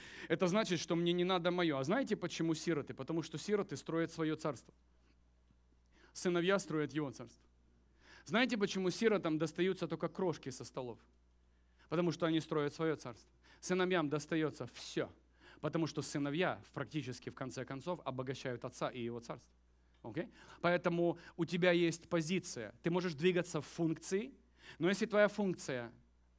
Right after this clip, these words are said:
принадлежит сироте, осиротевшему сердцу, крохи твоя жизнь. Если твоё сердце и твоя функция принадлежит сыновству, ты будешь ходить в богатстве, жить богатством, питаться небесным царством, но оно не твоё. Кто-то понимает вот эту м-,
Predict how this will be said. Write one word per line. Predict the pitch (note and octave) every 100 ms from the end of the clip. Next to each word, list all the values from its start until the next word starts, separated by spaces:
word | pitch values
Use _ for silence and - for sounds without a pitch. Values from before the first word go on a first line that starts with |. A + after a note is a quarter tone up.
| _ -
принадлежит | E3 F3 E3 E3 D#3+ -
сироте, | - E3 E3 C4
осиротевшему | C4+ C#3+ F3 E3 F3 D3 C#3+
сердцу, | C3+ A3 G3+ - B2 - - _
крохи | - F#3+ F#3 - A2+
твоя | - C#3 C3+
жизнь. | A#2+ G#2+ A2+ _ _ _ - - -
Если | D3+ G#3+ - F3+
твоё | E3 F3 F#3
сердце | - G3 C#3+ -
и |
твоя | C3+ D#3 D#3
функция | E3+ D#3+ - B2
принадлежит | A2+ D#3 D#3+ D#3 C#3+ D3
сыновству, | - E3+ G#3+ - B2+ B2+ - - -
ты |
будешь | D3+ D3 C#3+
ходить | D3+ C#3+
в | A#2
богатстве, | C#3+ D3+ D#3 - A#2+ A#2 - -
жить | G2+ A#2+ F#3
богатством, | C#3 C3+ B2 - - A#2+ - - -
питаться | E3 G3+ G#3 G3+
небесным | D3+ D3 C#3+ C3+ - C#3 B2+ -
царством, | - D#3+ B2+ - C3+ C#3 -
но | D#3+ F3
оно | F3+
не | F3
твоё. | F3 F#3 E3+ A#2
Кто-то | E3+ F3
понимает | G3+ A#3+ E4+
вот | F#3 D#3
эту | C#3+
м-, | C#3+ D3